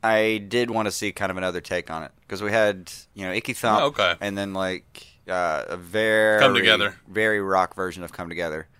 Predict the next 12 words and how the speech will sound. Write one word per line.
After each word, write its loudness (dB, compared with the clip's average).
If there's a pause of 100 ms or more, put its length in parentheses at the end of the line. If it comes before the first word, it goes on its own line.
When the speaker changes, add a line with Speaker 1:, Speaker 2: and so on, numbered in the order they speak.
Speaker 1:
So 2
I 8
did 0
Speaker 2:
Mm-hmm. -4
Speaker 1:
wanna 0
see -4
something -6
with -8
a -10
little -6
more, -4 (180)
um, -12